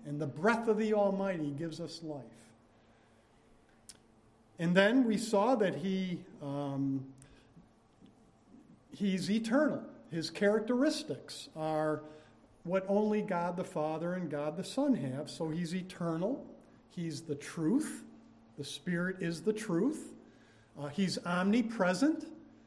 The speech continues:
He's omniscient. And he's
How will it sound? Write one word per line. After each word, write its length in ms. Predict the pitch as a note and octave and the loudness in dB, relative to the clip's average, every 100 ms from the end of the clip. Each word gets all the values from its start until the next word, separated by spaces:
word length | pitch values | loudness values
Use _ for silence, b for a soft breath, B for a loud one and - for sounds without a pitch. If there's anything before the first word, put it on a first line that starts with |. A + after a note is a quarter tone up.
| B B - | B B -8
He's 400 | E3+ E3+ E3+ - F#3+ | -4 -2 -4 -4 0
omniscient. 840 | A3 A#3 C#4 D4 - C#3+ - - - - - - - _ _ _ _ - B B | 2 6 6 4 2 -4 -6 -18 -20 -20 -20 -20 -20 _ _ _ _ -20 B B
And 240 | G3+ G3+ | 4 4
he's 400 | E3+ G3+ F#3+ F#3+ | 4 2 2 -2